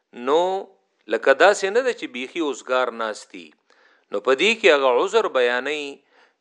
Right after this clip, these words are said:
چې اصل کې د کال په دې نورو ورځو کې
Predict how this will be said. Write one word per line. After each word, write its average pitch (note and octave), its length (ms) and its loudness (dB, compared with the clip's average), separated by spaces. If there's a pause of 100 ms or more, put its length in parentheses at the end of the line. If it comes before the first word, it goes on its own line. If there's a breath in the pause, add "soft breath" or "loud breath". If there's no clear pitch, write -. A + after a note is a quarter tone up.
چې D3 80 0 (180)
اصل G3 340 2
کې - 960 -10
د A#2 180 0
کال F#3 240 6
په D3 220 -6
دې C3+ 180 -6
نورو F#3 240 -4
ورځو D#3 300 -6
کې - 120 -14